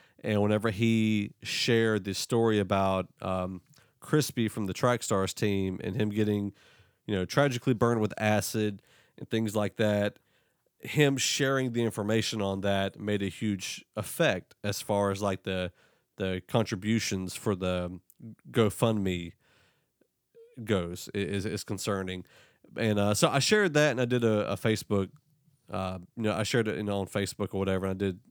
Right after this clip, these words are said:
uh, a campaign, uh, promoted it. And I'll be honest, it didn't do that well, and it could have been because the,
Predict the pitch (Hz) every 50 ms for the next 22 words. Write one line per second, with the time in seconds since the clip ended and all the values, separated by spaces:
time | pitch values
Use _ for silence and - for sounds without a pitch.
0 | _ _ - - 98 92 92 92 95 - - - - - 113 101 92 - - 101
1 | 98 95 95 92 95 95 - - 92 92 90 - - 98 98 98 98 95 92 92
2 | 98 101 90 - - - - - - _ _ _ _ - 127 127 147 165 170 180
3 | 185 185 180 160 - 147 139 143 175 160 131 120 113 135 139 147 151 143 110 104
4 | 92 95 98 101 110 135 160 185 202 - _ _ _ _ _ _ _ _ - 117
5 | 113 117 139 151 139 - 170 160 156 139 139 143 143 147 147 - - 123 117 104
6 | 101 107 104 98 95 95 95 90